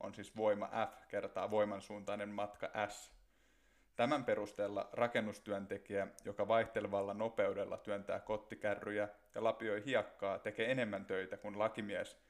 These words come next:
joka kirjoittaa tasaisella nopeudella sopimuksia. Eli rahan pelkkä työmäärän mittarin ei vastaa todellisuutta. Ö, me tiedetään, että, että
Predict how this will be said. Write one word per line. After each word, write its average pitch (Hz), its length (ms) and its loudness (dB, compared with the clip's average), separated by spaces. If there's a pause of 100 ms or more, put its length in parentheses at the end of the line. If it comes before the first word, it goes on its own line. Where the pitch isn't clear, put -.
(120)
joka 110 160 -4
kirjoittaa 104 680 -2
tasaisella 107 540 2
nopeudella 95 560 -4
sopimuksia. 101 720 -6 (1900)
Eli 117 320 0 (100)
rahan 170 400 2 (320)
pelkkä 127 340 2 (180)
työmäärän 110 480 6
mittarin 107 480 -2
ei 104 140 2
vastaa 107 400 2
todellisuutta. 101 880 -4 (840)
Ö, 104 220 -2 (160)
me 113 80 -8
tiedetään, 104 500 4
että, 98 420 -4 (200)
että 98 360 -6